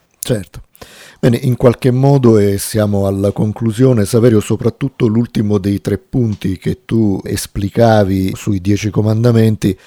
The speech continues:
soprattutto l'ultimo, forse può fare anche riferimento a Gesù quando dice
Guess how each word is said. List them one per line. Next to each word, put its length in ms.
soprattutto 520
l'ultimo, 560
forse 380
può 120
fare 340
anche 260
riferimento 920
a 240
Gesù 520
quando 340
dice 500